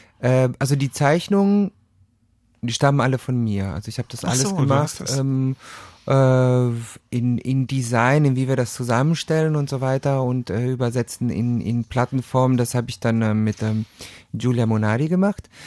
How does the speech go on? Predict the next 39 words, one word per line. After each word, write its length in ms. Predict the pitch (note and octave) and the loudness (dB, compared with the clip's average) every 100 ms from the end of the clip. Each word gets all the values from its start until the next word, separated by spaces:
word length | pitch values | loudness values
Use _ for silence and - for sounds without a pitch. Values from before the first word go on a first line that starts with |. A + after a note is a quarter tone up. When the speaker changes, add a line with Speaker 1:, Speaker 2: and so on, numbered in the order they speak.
| - - | -20 -6
Speaker 1:
Und, 360 | C#3+ C#3 C#3 C#3 | 2 4 6 4
äh, 200 | C#3 C3 | 4 4
was 160 | C3 B2+ | 2 0
auch 140 | C3 | 2
ganz 280 | C#3 C3 A#2 | 2 0 0
wichtig 400 | C3+ - C#3+ C#3 | -2 0 -2 2
mir 160 | D3 | 0
zu 120 | C#3 D3 | 2 2
erwähnen 340 | C3+ C#3+ D3 | 2 2 2
ist, 120 | C#3+ | 2
was 120 | C3 B2+ | 0 0
ja 80 | A#2 | 0
auch 80 | |
noch 120 | C#3 C3+ | 2 0
dazu 300 | C3+ - C3 | -2 -4 -2
gehört, 280 | C3+ C3+ | 2 2
ist 140 | B2+ B2 | 0 0
ja 60 | |
das 260 | B2 B2 - | -2 -2 -4
Video 300 | B2+ C3 C3+ | -2 2 0
von 260 | - B2 A#2+ | 2 -2 -2
Cold 260 | B2 B2 | -2 -2
Fever. 420 | - B2+ C3+ F3 E3+ - | -2 -2 0 0 0 -6
Speaker 2:
Genau. 300 | E3+ D#3 A2 G#2 - - | -4 -2 0 -2 -4 0
Speaker 1:
Was 220 | C3 - | 0 0
ein 80 | B2 | 0
Animationsvideo 1040 | B2+ B2+ A#2+ - - C3 C#3 D#3 D3+ D#3 D#3+ | 2 4 2 0 -2 0 0 -2 2 4 4
ist, 260 | E3+ - - - - - | 2 -4 -18 -20 -20 -6
weil 160 | B2 B2+ | 2 2
ich 100 | - | 2
mir 120 | B2 | 2
dachte, 280 | B2 A#2+ C3 | 2 0 -2
okay, 280 | A#2 C3+ C3 | 0 2 2
natürlich 340 | B2+ - C3 | 2 -2 -4
kann 160 | - C3+ | -2 -2
ich 120 | C3 | 0
mit 140 | C3+ A#2+ | -2 0
meinen 240 | B2+ C3 | 0 0
Zeichnungen, 600 | - C3 C#3 D3 D3 C#3+ | 2 2 2 0 2 0